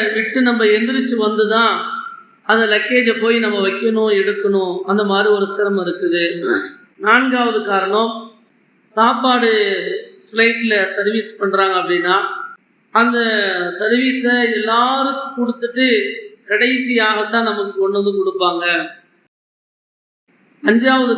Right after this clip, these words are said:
காரணம், முன்னாடி நம்ம உட்கார்ந்துருக்கக்கூடிய அந்த பதினொன்னு ஏ அந்த சீட்டுக்கு முன்னாடி பொதுவாக எல்லா சீட்டுகள் இருக்கும். எந்த ஒரு சீட்ல உட்கார்ந்தாலும் முன்னாடி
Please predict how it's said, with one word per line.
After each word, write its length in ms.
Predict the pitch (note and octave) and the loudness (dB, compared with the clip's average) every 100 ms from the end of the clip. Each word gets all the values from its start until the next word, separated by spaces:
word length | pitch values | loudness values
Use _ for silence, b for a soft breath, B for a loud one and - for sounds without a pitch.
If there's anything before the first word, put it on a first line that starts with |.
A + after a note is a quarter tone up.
| G#3+ | 0
காரணம், 420 | G3 G3 G#3+ G3 - - - - _ _ _ _ _ _ F3+ | 0 0 0 -2 -4 -8 -14 -20 _ _ _ _ _ _ 0
முன்னாடி 540 | A3 C4 C#4 C4 B3+ A#3+ A3+ | 2 4 4 4 2 0 0
நம்ம 180 | A3 A3 G#3 | 0 0 0
உட்கார்ந்துருக்கக்கூடிய 880 | A3 B3+ B3+ B3+ A#3+ A#3 A3+ A#3 A#3 A3+ | 2 2 2 0 -2 -2 0 2 2 2
அந்த 180 | A3+ - G3+ | -2 -2 0
பதினொன்னு 420 | A3+ B3 A#3+ A3+ A3+ | 2 2 0 0 0
ஏ 80 | A3+ | 0
அந்த 180 | G3+ G#3 G3+ | 0 -2 -4
சீட்டுக்கு 400 | B3 B3 A#3 A3 G3+ | 0 -2 -2 -4 -2
முன்னாடி 400 | G#3 A3+ G#3 G3+ B3 - - - - F#4+ B _ E4 | 0 2 2 0 -2 -6 -16 -20 -16 -16 B _ 0
பொதுவாக 380 | B3 B3 A#3+ B3 A#3 | 2 2 2 2 0
எல்லா 220 | A3+ A#3 A#3+ A#3+ A#3+ A#3+ - - - _ _ _ _ | 0 0 2 2 0 -4 -8 -14 -20 _ _ _ _
சீட்டுகள் 540 | - A#3+ B3+ A#3 A3 A3+ | -4 0 2 2 0 0
இருக்கும். 360 | G3+ G3 F3+ - - _ - | -2 -2 -4 -6 -14 _ 0
எந்த 160 | G3+ G#3 A#3+ | 2 4 2
ஒரு 100 | A#3 | 2
சீட்ல 300 | A#3+ A#3+ A#3 A#3 | 0 -2 0 0
உட்கார்ந்தாலும் 480 | A3+ A3 A3 B3+ | 0 0 0 0
முன்னாடி 360 | A#3 A#3+ B3 A#3 | 0 2 2 2